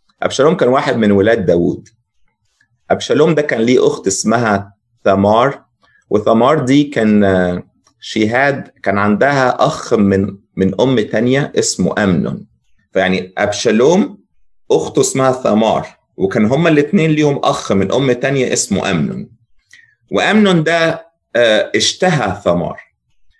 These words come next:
واعتدى عليها. بغ-، وج-، من غير ما نوص-، ندخل في التفاصيل، يعني الخلاصة إن هو اشتهى ثمار واعتدى عليها.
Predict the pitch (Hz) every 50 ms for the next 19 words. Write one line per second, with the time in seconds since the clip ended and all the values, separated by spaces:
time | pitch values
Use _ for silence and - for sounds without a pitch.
0 | _ _ _ _ _ _ - - 104 113 117 113 110 - - 117 107 - - 151
1 | 156 156 127 107 98 90 82 80 80 80 80 - - _ _ _ _ _ _ _
2 | _ _ _ _ _ _ - - 123 127 110 117 127 127 - 156 - - 127 131
3 | - 127 131 123 135 160 160 165 151 139 147 151 151 - - - 139 147 147 -
4 | 139 - - - - - - 107 95 - - 131 123 117 120 120 120 117 113 98
5 | 80 - - - 101 120 127 127 - 117 104 98 98 107 120 110 110 - - -
6 | 143 143 139 127 - - 117 113 113 117 120 123 117 104 92 90 85 87 - -
7 | 127 110 117 101 90 92 101 104 107 107 104 101 101 98 101 -